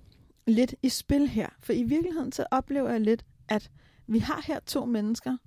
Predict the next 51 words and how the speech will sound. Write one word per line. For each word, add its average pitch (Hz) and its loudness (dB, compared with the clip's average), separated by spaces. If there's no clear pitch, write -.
som 202 0
havde 226 2
det 247 -2
på - -4
en 262 -4
måde, 202 -4
da 185 -12
de 170 -10
mødtes. 196 -8
Der 240 0
var 190 0
hun 214 0
den, 214 -4
der 220 -6
var 180 -6
måske 165 -12
lidt 170 -12
mere 170 -10
søgende. 233 -4
Han 196 -2
var 180 -4
en - -8
klippe. 180 -8
Jamen, 185 0
så 381 -2
farede 175 -6
han 170 -10
vild, 339 -2
og 220 4
nu 240 4
står - -8
hun 190 -6
stærkt. - -16
Og 196 2
det 277 4
er 339 6
jo 370 2
der, 269 2
hvor 262 -2
deres 240 -6
parforhold 233 -4
står 214 -6
en 220 -6
prøve, 208 -4
for - -10
enten 262 -4
kan 233 -4
de 196 -2
rumme 202 -2
det, 208 0
eller - -18